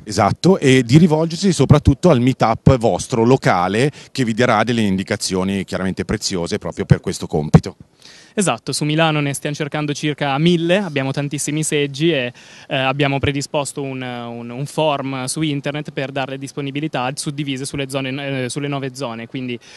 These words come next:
Speaker 2: chiediamo ai vari meetup di organizzarsi proprio per, eh, raccogliere le adesioni e cercare di coprire il più grande numero possibile di seggi.
Speaker 1: Allora vi aspettiamo, guardiani del seggio futuri, eh, grazie, e grazie Mattia naturalmente
Speaker 2: Grazie.
Speaker 1: per la tua disponibilità.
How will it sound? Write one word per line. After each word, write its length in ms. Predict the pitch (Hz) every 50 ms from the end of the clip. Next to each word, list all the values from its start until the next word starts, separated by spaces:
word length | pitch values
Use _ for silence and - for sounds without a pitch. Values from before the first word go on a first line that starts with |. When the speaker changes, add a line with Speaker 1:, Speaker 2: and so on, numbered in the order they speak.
| - -
Speaker 2:
chiediamo 340 | - 147 139 143 135 135 135
ai 80 | 131 139
vari 200 | 151 147 160 165
meetup 320 | 175 165 - 165 165 -
di 100 | 139 139
organizzarsi 720 | 131 127 139 143 151 156 147 139 139 127 123 123 - 151
proprio 260 | - 127 120 - 143 131
per, 260 | 135 120 120 123 123
eh, 560 | 135 135 131 - - - - - - 135 127
raccogliere 560 | 131 143 143 - - 165 160 160 156 147 143
le 100 | 143 147
adesioni 480 | 151 151 185 170 156 156 135 127 135 147
e 20 |
cercare 340 | - - 151 139 139 127 135
di 80 | 135 135
coprire 460 | - 151 - 143 131 127 131 135 127
il 80 | 123
più 140 | 117 147 147
grande 240 | 139 139 139 143 143
numero 220 | 135 135 135 135
possibile 360 | 123 - 139 - 127 120 123 120
di 100 | 123 123
seggi. 400 | - 120 107 104 107 120 117 - - - - - - - - - _
Speaker 1:
Allora 240 | - 120 143 160 160
vi 100 | 131 151
aspettiamo, 580 | 156 - - - - - 143 127 98 95 95
guardiani 400 | 92 110 127 117 107 131 135 135
del 140 | 127 123 117
seggio 300 | - - 127 113 104 120
futuri, 640 | - - 151 - 175 185 196 208 214 226 233 233
eh, 640 | 185 - 117 107 104 98 98 98 98 95 95 95 92 82
grazie, 720 | 87 120 113 110 - - - - 156 175 160 113 92 87
e 60 | 85 80
grazie 280 | 87 95 87 - 101
Mattia 280 | 90 85 - - 76 78
naturalmente 400 | 90 - 90 76 80 85 - 92
Speaker 2:
Grazie. 0 |
Speaker 1:
per 80 | 90
la 60 | 90 85
tua 100 | 101 92
disponibilità. 440 | 92 - - 92 87 80 82 69